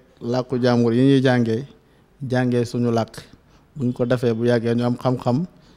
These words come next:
Gis nga chinois yi tey kenn yabu leen. Arab yi sax,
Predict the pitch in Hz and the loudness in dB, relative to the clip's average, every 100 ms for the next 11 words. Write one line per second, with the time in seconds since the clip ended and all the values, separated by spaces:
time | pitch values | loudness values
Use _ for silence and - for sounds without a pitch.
0 | _ 131 131 127 - 135 127 120 117 120 | _ -4 0 0 0 2 4 4 2 0
1 | 120 135 131 127 123 120 147 - _ _ | 0 0 2 0 0 -2 -4 -12 _ _
2 | _ - - _ 147 151 131 123 | _ -20 -20 _ 0 2 0 -2